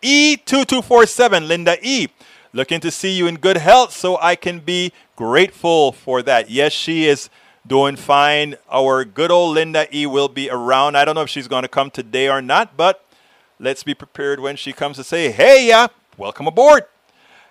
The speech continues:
E two, excellent block, a topic. Thank you, my brother. Appreciate that. Uh, the ducks that quacks, anybody else I need to? Mike Cisak, I wonder how ever the dinosaurs live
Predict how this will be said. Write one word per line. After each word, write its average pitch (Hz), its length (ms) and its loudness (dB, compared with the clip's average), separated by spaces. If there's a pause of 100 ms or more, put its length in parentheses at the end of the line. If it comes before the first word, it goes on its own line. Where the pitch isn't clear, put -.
(300)
E 220 140 -2
two, 240 200 2
excellent 226 480 0
block, 208 320 2 (220)
a 175 120 -4
topic. - 400 -2
Thank 214 220 -2
you, 208 60 -6
my 180 140 0
brother. 175 260 2
Appreciate 185 560 -2
that. 202 300 4 (380)
Uh, 151 300 8
the 147 100 -6
ducks 185 220 0
that 180 220 -2
quacks, 214 320 2
anybody 180 340 0
else 180 160 -2
I 175 80 0
need 175 180 -6
to? 151 80 -6
Mike 220 300 2
Cisak, 247 600 2 (420)
I 160 100 4
wonder 247 460 4
how 226 380 4 (120)
ever 196 400 4
the 160 100 -2
dinosaurs 175 720 0
live 156 480 0